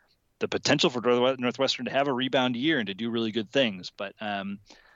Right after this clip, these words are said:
I also wanna be really realistic aware, about where we ended last season, who we've lost from the team, et cetera. So I just,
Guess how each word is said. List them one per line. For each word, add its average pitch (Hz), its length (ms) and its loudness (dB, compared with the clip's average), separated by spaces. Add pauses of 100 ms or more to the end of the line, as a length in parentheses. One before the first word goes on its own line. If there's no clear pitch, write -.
(240)
I - 100 -4
also - 220 4
wanna 113 160 -2
be 107 100 -6
really 113 300 -4
realistic 120 720 0
aware, 107 420 -6
about 104 320 -2 (340)
where 127 240 4
we 135 200 2
ended 135 260 0
last 131 300 0
season, 139 460 -6
who 139 200 -4
we've 147 200 -2
lost 127 280 2
from 135 80 -6
the 120 80 -4
team, 127 220 -2
et 113 80 -6
cetera. 135 340 0
So 117 160 0
I 110 60 0
just, - 220 -2